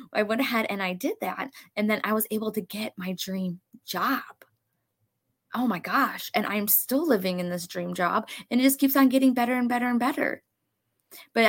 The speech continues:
it's involved around my life purpose. You, it's almost like you have to follow the breadcrumbs of your life purpose, okay? So what is it to you?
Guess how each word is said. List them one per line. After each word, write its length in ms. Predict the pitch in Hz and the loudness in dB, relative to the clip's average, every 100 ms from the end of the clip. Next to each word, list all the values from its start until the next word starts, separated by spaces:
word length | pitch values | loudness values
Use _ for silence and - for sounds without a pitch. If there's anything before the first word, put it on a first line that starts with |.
| 214 | 4
it's 140 | - | 0
involved 460 | - 208 208 214 214 | -2 0 4 4 4
around 160 | 208 196 | 0 0
my 120 | 190 | 0
life 220 | 185 185 | 0 -2
purpose. 280 | - 233 214 | -4 -4 -4
You, 100 | 196 | -2
it's 100 | 190 233 | 0 4
almost 240 | 240 302 | 4 4
like 100 | 202 | 0
you 80 | 220 | 0
have 140 | 220 | 0
to 80 | 226 | -2
follow 300 | - 190 190 | 0 2 4
the 100 | 202 | 0
breadcrumbs 560 | 185 180 - 208 220 - | 0 -2 -2 -2 -2 -2
of 180 | 190 196 | -4 -4
your 120 | 185 | -2
life 180 | 175 - | -4 -4
purpose, 480 | - - - - - | -10 -8 -6 -6 -2
okay? 380 | 202 208 208 262 - - - | -2 0 0 -2 -10 -18 -6
So 360 | - 208 175 - _ _ _ _ _ | 4 4 4 -4 _ _ _ _ _
what 380 | 208 220 233 - | 4 8 8 8
is 140 | 214 | 2
it 140 | 214 - | 0 -4
to 160 | - | -4
you? 380 | 190 - 60 - | -4 -6 -8 -10